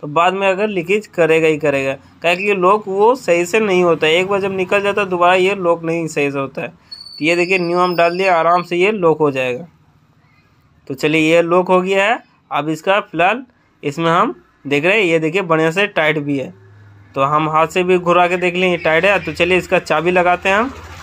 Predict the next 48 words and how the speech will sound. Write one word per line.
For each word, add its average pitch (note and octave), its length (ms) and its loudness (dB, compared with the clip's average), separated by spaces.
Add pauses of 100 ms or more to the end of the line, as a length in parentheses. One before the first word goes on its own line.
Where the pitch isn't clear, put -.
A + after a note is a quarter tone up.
(140)
और C3+ 120 0
चाबी D3+ 300 -2
लगाने E3+ 320 2
के E3+ 60 -4
बाद F3+ 220 0
इसको G#3 380 -4 (340)
इम्पेलर D#3+ 480 0 (420)
बढ़िया C#3+ 220 0
से D#3+ 100 -8
लगा C#3 220 -2
देंगे। B2+ 220 -10 (340)
तो C#3 80 -12
चलिए, E3 260 -2
इसका E3 240 0
बॉडी D#3 320 0
के E3+ 120 0
सहायता D#3+ 340 -2
में, E3 640 -4
बॉडी D#3+ 340 0
का E3+ 120 0
पीछे D#3+ 320 -6
जो D#3 140 -6
बढ़िया D#3 320 0
है, F#3+ 220 -2
इसको E3+ 220 -4
भी E3+ 120 2
हम F#3 220 0 (360)
घिस D#3+ 280 -2
ले E3+ 160 2
रहे E3+ 140 2
हैं। G#3+ 120 -2 (760)
जितना D3 280 -2
पानी D#3+ 300 0
का D#3+ 100 4
दाग D#3 240 2
लगा D#3+ 220 0
हुआ, D#3+ 200 4
ये D3+ 220 2
जंग D3+ 240 -2
लगा D#3 220 0
हुआ, D#3+ 140 2
बढ़िया D3 260 -2
से D3+ 80 -6
सफा D3 240 -2
कर D#3 160 0
ले D#3+ 140 4
रहे E3 100 2
हैं। G#3 120 -4